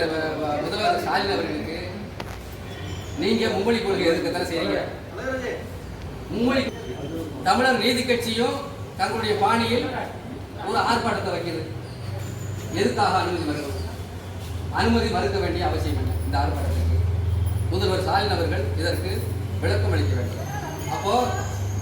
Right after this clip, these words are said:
நாங்கள் எப்படி பார்க்க வேண்டியிருக்கிறது? கொல்லைப்புற வழியாக உங்களுக்கும் மொழி திரிப்பாளர்களுக்கும் ஒட்டு உறவு இருக்கிறதா?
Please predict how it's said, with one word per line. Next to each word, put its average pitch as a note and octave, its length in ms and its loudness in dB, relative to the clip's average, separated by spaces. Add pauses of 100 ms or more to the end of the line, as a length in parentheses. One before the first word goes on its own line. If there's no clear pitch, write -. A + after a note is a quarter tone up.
(280)
நாங்கள் G#3 360 2
எப்படி B3+ 260 2
பார்க்க A3 240 2
வேண்டியிருக்கிறது? G#3 540 2 (1000)
கொல்லைப்புற B3 540 4
வழியாக A3+ 400 4 (100)
உங்களுக்கும் A#3 520 4 (1900)
மொழி A#3+ 180 4
திரிப்பாளர்களுக்கும் A3+ 840 0 (840)
ஒட்டு A#3 240 2
உறவு A#3 220 6
இருக்கிறதா? G3 380 2